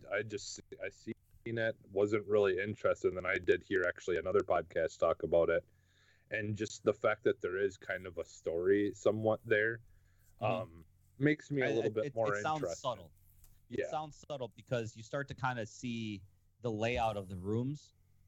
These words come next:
Speaker 1: Mm-hmm.
Speaker 2: and you start to see actually kind of a trend in, like, some of the things that she carries with her throughout her life, like,
Speaker 1: Mm-hmm.
Speaker 2: actually the stuffed animals that she carries with her. You start to see those same things pop up, and it's like, "Oh,
Speaker 1: Mm-hmm.
Speaker 2: this is kinda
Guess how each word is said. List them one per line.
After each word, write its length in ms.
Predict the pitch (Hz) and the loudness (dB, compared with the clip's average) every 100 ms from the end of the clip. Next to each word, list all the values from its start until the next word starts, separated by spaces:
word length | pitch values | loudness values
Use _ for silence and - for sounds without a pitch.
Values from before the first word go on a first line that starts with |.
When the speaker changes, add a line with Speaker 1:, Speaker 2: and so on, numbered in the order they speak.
| _ | _
Speaker 1:
Mm-hmm. 360 | 117 104 101 98 | -14 -10 -8 -8
Speaker 2:
and 400 | 117 113 110 104 - - _ | -10 -10 -10 -14 -18 -20 _
you 100 | 120 | -12
start 240 | 135 165 151 | -2 -2 -2
to 80 | |
see 260 | 135 151 147 | -4 0 0
actually 340 | 135 143 - | 0 -4 -8
kind 220 | 131 139 156 | -4 -4 -2
of 80 | |
a 60 | 139 | -6
trend 420 | - 127 120 123 - | -6 -8 -6 -8 -10
in, 200 | 110 104 | -8 -4
like, 280 | 98 95 - _ _ _ | -4 -4 -10 _ _ _
some 180 | - 135 | -4 0
of 60 | 131 | 2
the 80 | 113 | 0
things 380 | - 123 117 107 | -2 -4 -4 -4
that 140 | 107 | -4
she 180 | - 110 | -4 -12
carries 400 | - 110 101 92 | -4 -2 -2 -2
with 180 | 104 104 | -4 -2
her 120 | 92 | -6
throughout 320 | - 95 90 | -4 -2 -2
her 80 | 85 | -2
life, 300 | 85 92 78 | 0 -2 -2
like, 120 | 95 - | -8 -6
Speaker 1:
Mm-hmm. 60 | 104 | -6
Speaker 2:
actually 380 | 101 - 92 90 _ _ - | -8 -10 -14 -14 _ _ -16
the 40 | |
stuffed 280 | - 127 117 | -2 -2 0
animals 440 | 107 117 92 76 - | -4 -4 -8 -12 -14
that 100 | 98 | -18
she 100 | - | -18
carries 360 | - 98 101 95 | -16 -14 -12 -8
with 160 | 101 - | -6 -4
her. 200 | 139 139 _ - | -6 -8 _ -18
You 60 | 117 | -6
start 180 | 143 | -4
to 80 | 113 | -4
see 160 | - 127 | -8 -4
those 220 | 110 113 | -2 -2
same 240 | - 120 110 | -4 -8 -8
things 240 | 120 107 | -10 -8
pop 240 | - 101 131 | -2 0 2
up, 200 | 135 - | 0 -2
and 80 | |
it's 160 | 95 - | -10 -4
like, 160 | 107 104 - | -6 -6 -4
"Oh, 140 | 320 117 | 2 2
Speaker 1:
Mm-hmm. 80 | 120 | 2
Speaker 2:
this 160 | - | -4
is 100 | 165 | -10
kinda 220 | - 170 | -10 -10